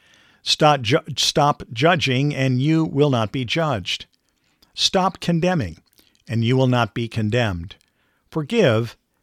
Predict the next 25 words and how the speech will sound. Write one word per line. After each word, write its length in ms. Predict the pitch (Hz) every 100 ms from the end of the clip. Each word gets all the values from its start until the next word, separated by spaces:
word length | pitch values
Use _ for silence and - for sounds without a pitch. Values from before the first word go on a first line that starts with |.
| _ -
and 160 | 131 120
you 160 | 135
will 120 | 131
be 140 | 120 117
forgiven. 600 | - 113 123 101 82 - _ _ _ _ _ _ _ 120
Give, 320 | 185 226 185 -
and 200 | 139 123
gifts 320 | 165 160 -
will 140 | 160
be 140 | 147 156
given 360 | 165 185 143 107
to 120 | 110
you. 320 | 98 76 82 - _
A 80 | 131
good 240 | 117 196 160
measure, 480 | 131 113 117 113 - _ _ -
packed 320 | 147 151 -
together, 560 | 143 120 101 98 101 - _ _ -
shaken 460 | - 185 185 208
down 260 | 156 170 175
and 100 | 165
overflowing, 760 | 180 175 170 190 208 156 123
will 100 | 120
be 140 | 123 -
poured, 420 | - 151 151